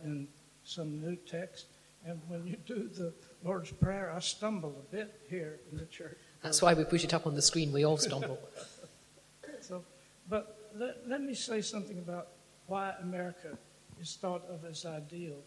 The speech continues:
Speaker 1: From early on, many people said, "Oh, finally we can break free from whatever sense of oppression in this country or in Holland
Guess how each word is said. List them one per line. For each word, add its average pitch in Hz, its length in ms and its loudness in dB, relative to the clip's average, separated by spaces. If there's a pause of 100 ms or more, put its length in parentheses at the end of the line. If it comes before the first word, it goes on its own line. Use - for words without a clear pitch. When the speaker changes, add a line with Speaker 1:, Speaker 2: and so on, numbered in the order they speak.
(400)
Speaker 1:
From 190 260 -2
early 240 300 2
on, 160 380 -4 (1000)
many 247 320 0 (160)
people 190 400 -8
said, 160 420 -2 (400)
"Oh, 202 420 0 (280)
finally 190 720 -2
we 185 100 0
can 185 260 -6
break 175 360 -8
free 185 340 -4
from 165 380 -8 (400)
whatever 175 560 -8 (160)
sense 180 400 -10
of 156 120 -14
oppression - 560 -6 (560)
in 147 200 -6
this 180 160 -4
country 170 560 -8 (160)
or 175 140 -10
in 180 140 -10 (120)
Holland 170 420 -4